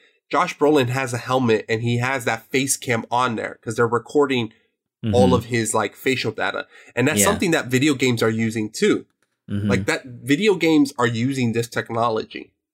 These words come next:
Speaker 1: And it's interesting because they're also using another piece of technology from this film that was really big.
Speaker 2: What was it?
Speaker 1: I believe this is the swing camera. So the resulting swing camera, so called because its screen could swing to any angle to give Cameron greater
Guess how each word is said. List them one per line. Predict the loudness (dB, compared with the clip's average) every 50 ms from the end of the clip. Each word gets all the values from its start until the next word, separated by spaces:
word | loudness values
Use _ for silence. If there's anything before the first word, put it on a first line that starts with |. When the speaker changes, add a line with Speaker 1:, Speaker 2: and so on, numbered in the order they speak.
| _ _ _ _ _ -20 -20 -20 -20 _ _ -2
Speaker 1:
And | 2 2
it's | 2 2 2
interesting | 2 2 2 0 -2 -2 -2 -2 -2
because | -2 -2 0 0
they're | 2
also | 2 2 2 0 -2
using | -2 -2 0 2 2
another | 2 2 2 2 0 0
piece | -2 -4 -10 -14
of | -14 -14
technology | -16 -16 -6 -2 -2 0 0 0 -2 -4 -6 -8
from | -6 -6 -6 -6
this | -6 -8 -8 -6
film | -4 -2 -2 -4 -6 -12 -18 _ _ _ _ _ _ _ _ _ -6
that | -4 -2 -2
was | -2 -4 -4 -6
really | -6 -6 -4 -4 -6
big. | -2 2 2 2 2 2 -2 -10 _ _
Speaker 2:
What | -4 -2 0
was | 0 0 0 0
it? | 0 -2 -2 -4 _ -4
Speaker 1:
I | -4 -4
believe | -2 0 0 2 2 2 2 2 0
this | 0 0 0
is | -2 -4
the | -2 -2
swing | -2 -2 0 0 0 0 0 -2
camera. | -4 -4 -4 -4 -2 -4 -4 -4 -4
So | -2 -2 -2 -2 -2 _
the | -4 -2
resulting | 0 0 0 0 0 -2 -2 -4 -4 -4 -2
swing | -2 -2 -2 0 0 0 0 -2
camera, | -4 -8 -8 -6 -6 -8 -10 -10 -12 _ _ _ _ _ _ _ _ _ _ _ _ _ _ _
so | _ -2 0 0 0
called | 2 2 0 0 0 0
because | -2 -2 -2 -2 0
its | 0 -2 -2
screen | -2 -2 0 0 0 0
could | 0 -2 -2 -2
swing | -4 -2 0 0 0 0
to | -2 -2 -2 0
any | 0 0 0 0 2
angle | 2 2 2 0 -2 -4
to | -4 -6
give | -4 -2 -2 -2 -4 -6
Cameron | -6 -4 -2 0 0 -2 -2
greater | -2 -2 -2 -2 0 2 2 0